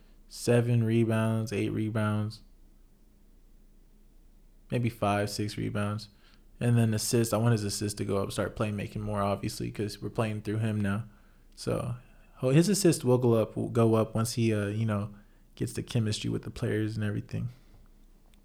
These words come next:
So that's that Warriors game tonight, Clippers versus Warriors. So nice to have the N B A season back every other night, every two nights.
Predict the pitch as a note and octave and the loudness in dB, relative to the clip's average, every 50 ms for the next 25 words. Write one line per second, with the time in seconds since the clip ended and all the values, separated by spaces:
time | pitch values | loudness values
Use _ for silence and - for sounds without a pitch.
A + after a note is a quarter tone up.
0 | _ - - - - B2+ B2+ A#2 - - E3+ D#3 D3 C3 B2+ C3+ C#3 C#3 C3 B2 | _ -20 -10 -2 0 2 2 2 4 6 6 6 6 6 6 6 6 6 6 6
1 | A#2 A#2+ - A#2+ A#2+ A#2+ A#2+ - A#2 A#2 A#2 A#2 - - - B2 A#2+ A#2 A2+ A2+ | 4 2 0 0 0 0 0 0 0 0 0 0 -2 -2 -4 -2 -2 -2 -2 -2
2 | A2+ - - A#2+ A#2 A#2 A#2 A#2+ A#2 A#2 - - - - - - - - - - | -4 -2 0 2 2 4 4 2 0 0 -4 -14 -18 -20 -20 -20 -20 -20 -20 -20
3 | - - - - - - - - - - - - - - C#3+ C#3+ C#3 C3+ C3 C3 | -20 -20 -20 -20 -20 -20 -20 -20 -20 -14 -10 -6 0 4 4 6 6 6 4 4
4 | B2+ - C3 B2 B2+ A#2+ A#2 A2 A#2+ B2 A#2+ A#2+ A#2 A2+ A#2 A#2+ - A#2 A2+ A2 | 4 2 2 4 4 4 2 2 2 2 4 4 4 4 2 2 2 0 0 2
5 | A#2 A2+ A2+ A#2 A2+ A2 G#2+ A2+ A2+ A#2 A2 A#2 A#2 A#2 A#2 A2+ A2+ A2 A2 A2 | 0 2 2 2 2 2 0 0 0 2 4 4 4 4 4 4 2 2 2 2
6 | A2 A2 A2+ G#2+ G#2+ G#2+ A2 A2 A2 G#2+ - - A2+ A2 A2 G#2+ G#2+ G#2+ G#2 - | 2 2 0 0 0 0 0 -2 -2 -4 -2 -2 0 0 2 2 0 0 -2 -6